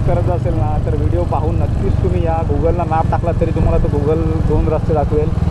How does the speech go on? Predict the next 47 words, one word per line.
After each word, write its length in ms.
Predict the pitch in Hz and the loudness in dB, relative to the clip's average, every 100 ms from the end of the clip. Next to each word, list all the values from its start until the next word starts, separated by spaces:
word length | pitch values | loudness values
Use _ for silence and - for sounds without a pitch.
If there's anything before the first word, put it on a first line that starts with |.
| - - - - | 0 0 0 0
किंवा 240 | 147 147 | 0 0
normally 280 | 151 170 170 | 0 0 0
मी 60 | |
जे 80 | 175 | 0
सांगितलं 680 | 170 151 151 151 165 - 165 | -2 -2 -2 -2 -2 0 0
आहे 80 | 143 | 2
की 260 | - - | 0 0
तुम्ही 180 | - - | 0 0
डायरेक्टली 380 | 147 143 160 185 | 0 0 0 -2
मुंबईवरून 640 | 156 - 160 170 170 175 | 0 2 2 2 0 0
आलात, 280 | 160 151 151 - - - - - - - | 0 0 0 0 -2 -4 -4 -4 -2 0
पळशी 260 | 147 147 | 0 0
फाट्यावरून 380 | 156 156 160 170 | -2 0 0 -2
सरळ 320 | - 180 170 208 214 - - - 156 | -2 0 2 2 2 0 0 0 0
कोकणला 380 | 156 175 175 | 2 2 2
जायला 220 | 170 170 165 | 2 0 0
जो 140 | 170 | 0
रोड 140 | 165 | 0
असतो 220 | 165 - 170 | 0 0 0
ना, 100 | 160 | 0
तो 120 | 160 | 2
सरळ 300 | - 156 170 | 2 2 2
या 100 | 170 | 0
नागोठण्याच्या 520 | 147 135 156 170 - | 0 0 0 0 -2
पुढे 220 | - 151 | 0 2
आला 200 | 165 165 | 2 0
की 120 | 165 | -2
तुम्हाला 440 | 156 156 160 123 104 | -2 -2 -2 -2 -2
वाकण 280 | - 175 175 | 0 0 0
म्हणून 280 | 160 170 | -2 -2
एक 100 | 165 | -2
दिसेल, 320 | 151 135 160 180 - - - 120 | -2 0 0 0 -4 -4 -4 0
लेफ्ट 240 | 160 180 | 0 0
मारायचं 460 | 175 165 165 165 170 | 0 0 0 0 0
आहे. 140 | 151 | 0
लेफ्ट 200 | 143 - | -2 -2
मारल्यानंतर 380 | 156 156 160 160 | -2 -2 -2 -2
सरळ 220 | - 151 | -2 0
आतमध्ये 360 | 170 - 156 151 | 0 0 0 0
यायचं 220 | 139 170 | 0 0
आहे, 100 | 175 | 0
जो 120 | 160 | 0
मी 140 | 147 151 | 0 0
आता 180 | - | 0
रोडवरती 460 | 151 131 139 139 156 | 0 2 0 2 2
आहे 160 | 160 | 2
त्या. 120 | 147 | 0